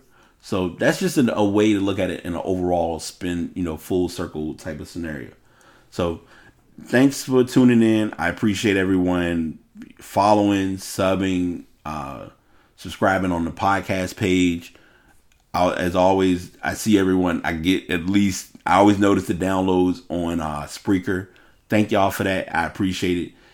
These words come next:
If you aren't able to download and you have an iPhone,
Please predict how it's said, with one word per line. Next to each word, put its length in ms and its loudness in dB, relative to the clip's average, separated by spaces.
If 180 -2
you 320 -4
aren't 240 2
able 220 2
to 100 -6
download 400 -2
and 100 -2
you 100 -2
have 140 -6
an 60 -4
iPhone, 640 -2